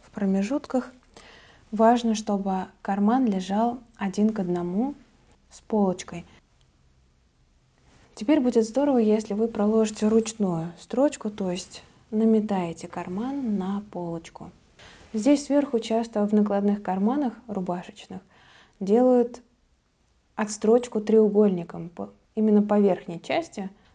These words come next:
для укрепления входа в карман и для предотвращения разрывов на основной части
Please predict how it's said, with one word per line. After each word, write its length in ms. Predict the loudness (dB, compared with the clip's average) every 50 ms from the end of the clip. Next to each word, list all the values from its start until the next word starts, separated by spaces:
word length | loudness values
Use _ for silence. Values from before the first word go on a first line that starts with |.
| _
для 260 | -4 0 2 2 2 2
укрепления 580 | 2 0 -4 -4 0 0 2 4 4 4 2
входа 360 | 0 -2 -4 -4 -2 -2 -2
в 100 | -4 -6
карман 560 | -8 -10 -8 -8 -6 -4 -4 -4 -4 -4 -6 -10 -14 _ _ _
и 240 | -2 2 2 2 2
для 280 | 2 0 -2 -2 -2 -2
предотвращения 920 | -2 -4 -6 -6 -8 -10 -10 -10 -8 -4 -2 0 2 2 0 0 -2 -6 -14 -20 _ -20 _ _ _ -20 _
разрывов 720 | -4 -2 -2 0 0 -2 0 2 2 2 2 2 -2 -4 -4
на 280 | -6 -4 -4 -4 -6 -8 -10
основной 560 | -12 -10 -8 -6 -4 -2 0 2 2 2 0
части 560 | -2 -6 -8 -10 -10 -14 -14 -14 -14 -14